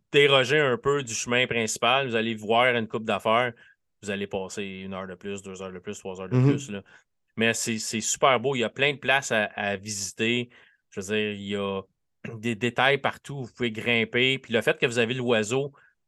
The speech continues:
Speaker 1: avec, avec vous autres pour, euh, pour voler,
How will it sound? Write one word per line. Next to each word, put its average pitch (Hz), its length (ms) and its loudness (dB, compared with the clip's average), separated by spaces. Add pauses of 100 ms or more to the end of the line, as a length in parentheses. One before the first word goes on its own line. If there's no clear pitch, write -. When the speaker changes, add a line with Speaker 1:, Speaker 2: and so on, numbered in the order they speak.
Speaker 1:
avec, 113 440 0 (160)
avec 107 240 -6
vous 107 160 -4
autres 135 260 2
pour, 120 460 -2 (640)
euh, 95 420 -4
pour 117 180 -8
voler, 110 520 2